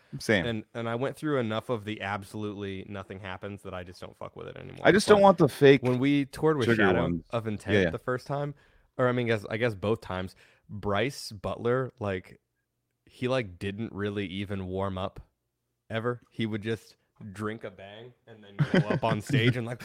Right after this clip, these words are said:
Speaker 2: <laughs> like, and just, like, geek out and, like, you know, uh, annihilate his parts. It was sick. <laughs>
Speaker 1: This is how old I am. Car-,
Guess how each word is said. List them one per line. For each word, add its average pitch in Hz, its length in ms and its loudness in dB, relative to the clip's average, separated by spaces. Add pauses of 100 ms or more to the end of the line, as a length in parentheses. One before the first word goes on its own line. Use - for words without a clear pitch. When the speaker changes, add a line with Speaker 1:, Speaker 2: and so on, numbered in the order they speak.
(140)
Speaker 2:
<laughs> - 120 -20
like, 208 1700 6
and 117 100 0
just, 190 180 4
like, 117 200 -2 (240)
geek 127 260 -2
out 110 320 -4
and, 101 160 -6
like, 95 280 -12
you 101 80 -8
know, 95 220 -14 (340)
uh, 95 120 -4 (280)
annihilate 101 640 -4
his 101 180 -8
parts. 98 360 -6
It 95 60 -8
was 92 160 -12
sick. - 420 -10
<laughs> - 60 -20 (200)
Speaker 1:
This 123 100 4
is - 60 -2
how 156 80 10
old 117 240 10
I 110 120 10
am. 107 200 6
Car-, - 180 2